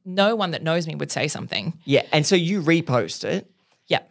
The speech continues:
Speaker 2: And it doesn't, the repost doesn't show who they are, but
Speaker 1: No.
Speaker 2: it shows their answer.
Speaker 1: Yes, they're
Speaker 2: And that's what
Speaker 1: anonymous.
Speaker 2: I'm seeing. When, so, so these are your followers
Speaker 1: Oh my God,
Speaker 2: telling
Speaker 1: and get
Speaker 2: you.
Speaker 1: this, you're gonna
Speaker 2: <laughs>
Speaker 1: die, right? So we just,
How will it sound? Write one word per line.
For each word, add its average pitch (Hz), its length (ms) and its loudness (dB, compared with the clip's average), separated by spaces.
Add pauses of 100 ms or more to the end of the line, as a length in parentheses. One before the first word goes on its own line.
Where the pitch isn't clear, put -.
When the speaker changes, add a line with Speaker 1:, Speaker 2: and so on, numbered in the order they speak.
Speaker 2:
And 143 160 2
it 131 80 -2
doesn't, 143 300 2
the 131 100 2
repost 147 420 2
doesn't 120 240 -2
show 127 220 0
who 113 120 0
they 117 140 2
are, 120 120 4
but 180 80 4
Speaker 1:
No. 143 60 4
Speaker 2:
it 92 80 -2
shows 120 280 2
their 120 120 0
answer. 95 380 -6
Speaker 1:
Yes, - 420 -6 (100)
they're 165 140 2
Speaker 2:
And 156 220 2
that's 185 220 2
what 170 60 6
Speaker 1:
anonymous. 139 220 2
Speaker 2:
I'm - 40 -2
seeing. 139 200 2
When, 131 100 -2
so, 170 200 4
so 170 160 2
these 202 240 0
are 180 100 4
your 151 280 4
followers 143 300 2
Speaker 1:
Oh - 20 2
my 226 120 4
God, 202 140 6
Speaker 2:
telling 160 140 8
Speaker 1:
and 151 60 4
get 180 140 4
Speaker 2:
you. 147 40 8
Speaker 1:
this, 156 200 2
you're 185 120 0
gonna 180 180 0
Speaker 2:
<laughs> 170 40 -6
Speaker 1:
die, - 500 0 (100)
right? 156 240 -2
So 208 120 -8
we 214 100 -4
just, 214 280 -4